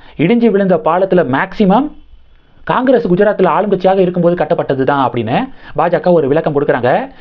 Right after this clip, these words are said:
இப்ப இடிஞ்சு விழுந்த இந்த பாலம், வதோதரா பாலம் கூட ஆயிரத்தி தொள்ளாயிரத்தி எண்பத்தி ஆறுல குஜராத்ல காங்கிரஸ் ஆளுங்கட்சியாக இருக்கும்போது கட்டப்பட்ட பாலம் தான் அப்படின்னு பாஜக ஒரு விளக்கம் கொடுக்குறாங்க.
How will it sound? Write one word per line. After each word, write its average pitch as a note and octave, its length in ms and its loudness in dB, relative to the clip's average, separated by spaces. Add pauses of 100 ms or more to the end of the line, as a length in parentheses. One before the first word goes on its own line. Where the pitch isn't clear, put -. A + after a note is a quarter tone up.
(120)
இப்ப D#3 220 0
இடிஞ்சு G#3 280 0
விழுந்த G3 240 2
இந்த F3+ 240 2
பாலம், E3+ 260 -2
வதோதரா E3+ 400 2
பாலம் D#3 280 -2
கூட D3 340 -2 (180)
ஆயிரத்தி G3+ 420 0
தொள்ளாயிரத்தி F3 520 0
எண்பத்தி F3 320 0
ஆறுல D#3+ 460 0 (540)
குஜராத்ல G3+ 540 2
காங்கிரஸ் A3 440 0
ஆளுங்கட்சியாக F#3 480 0
இருக்கும்போது F3 380 0
கட்டப்பட்ட D#3+ 360 -2
பாலம் D3 240 0
தான் C#3 240 0
அப்படின்னு B2+ 360 -2 (260)
பாஜக F3+ 380 0
ஒரு D#3+ 160 2
விளக்கம் E3+ 260 0
கொடுக்குறாங்க. D3+ 560 0